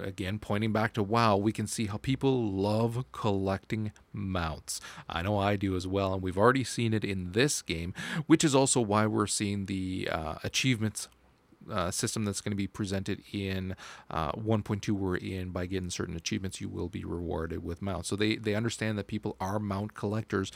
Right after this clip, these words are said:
and want to have a variety of mounts.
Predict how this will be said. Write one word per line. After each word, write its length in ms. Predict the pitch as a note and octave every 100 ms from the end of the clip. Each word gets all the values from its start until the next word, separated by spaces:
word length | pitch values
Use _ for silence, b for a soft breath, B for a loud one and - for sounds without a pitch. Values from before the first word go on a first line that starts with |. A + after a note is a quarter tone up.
| B B D#3
and 360 | G#2 G#2 G#2+ F#2
want 300 | F#2 F#2+ -
to 580 | - F#2 F2+ F2+ F2 - _
have 200 | - G#2
a 60 | F#2
variety 560 | F2 F2 E2 E2 E2 E2+
of 60 |
mounts. 360 | F2+ G2+ E2